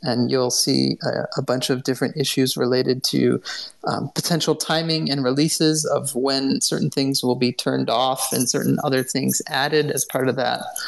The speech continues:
um, larger project that, that this gui P R rolls up to.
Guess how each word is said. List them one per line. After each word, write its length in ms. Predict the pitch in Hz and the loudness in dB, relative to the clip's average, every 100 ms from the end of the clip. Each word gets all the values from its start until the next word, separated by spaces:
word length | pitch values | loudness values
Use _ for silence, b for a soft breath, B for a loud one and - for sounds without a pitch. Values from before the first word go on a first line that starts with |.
| B B | B B
um, 340 | - 107 - - | -4 0 -2 -2
larger 340 | 143 127 117 127 | -2 -2 0 -2
project 600 | - - - - - - | -2 -4 -2 -4 -4 -6
that, 320 | - - _ | -6 -8 _
that 180 | - - | -4 0
this 260 | 180 - - 143 | -2 0 2 4
gui 260 | 135 123 | 6 4
P 220 | 123 139 | 4 0
R 160 | 139 131 | 0 -2
rolls 340 | - - - | 0 -2 0
up 200 | - - - | -2 -4 -4
to. 340 | - - 135 | -2 0 -2